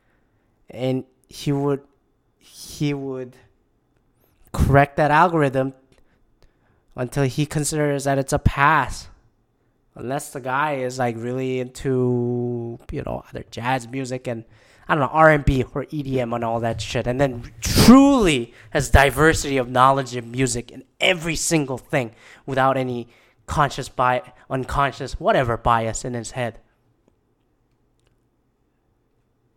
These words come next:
That's impossible. So how would you bring the most diversified, objective algorithm that would satisfy everybody? You can't satisfy everyone.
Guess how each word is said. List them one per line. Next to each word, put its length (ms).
That's 240
impossible. 920
So 140
how 320
would 140
you 80
bring 320
the 120
most 400
diversified, 1000
objective 840
algorithm 760
that 180
would 140
satisfy 560
everybody? 640
You 40
can't 200
satisfy 500
everyone. 540